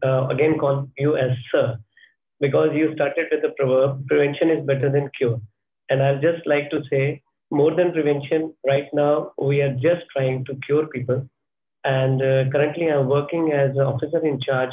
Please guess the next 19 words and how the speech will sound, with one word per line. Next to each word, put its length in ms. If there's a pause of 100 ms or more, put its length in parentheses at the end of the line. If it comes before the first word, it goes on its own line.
(140)
covid 200
nineteen 380
control 360
room. 320 (540)
Uh, 380
we 200
have, 320 (360)
uh, 300
around, 380
uh, 240 (200)
four 140
hundred 400
fifty 340
active 380
cases. 360 (120)
Until 220
now, 200
we 120
have 300